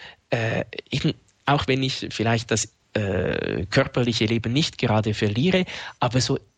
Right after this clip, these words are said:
ich sterbe auch. Eben, wenn das Weizenkorn nicht, äh, stirbt und in die Erde fällt, dann bringt es keine Frucht. Es ist auch, jedes Mal, wenn wir gehorchen, ist es im gewissen Sinn auch ein Sterben, wenn wir uns den Geboten Gottes unterwerfen,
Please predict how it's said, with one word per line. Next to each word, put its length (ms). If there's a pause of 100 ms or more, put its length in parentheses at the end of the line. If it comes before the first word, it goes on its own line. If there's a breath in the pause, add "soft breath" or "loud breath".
ich 160
sterbe 600
auch. 420
Eben, 240
wenn 160
das 240
Weizenkorn 760
nicht, 440
äh, 220
stirbt 640 (100)
und 160
in 140
die 140
Erde 260
fällt, 520
dann 120
bringt 260
es 140
keine 260
Frucht. 380
Es 120
ist 220
auch, 220 (260 loud breath)
jedes 320
Mal, 280
wenn 180
wir 100
gehorchen, 720 (360 loud breath)
ist 220
es 140
im 400
gewissen 500
Sinn 320 (320 loud breath)
auch 240
ein 160
Sterben, 800
wenn 220
wir 100
uns 220
den 160
Geboten 500
Gottes 480
unterwerfen, 800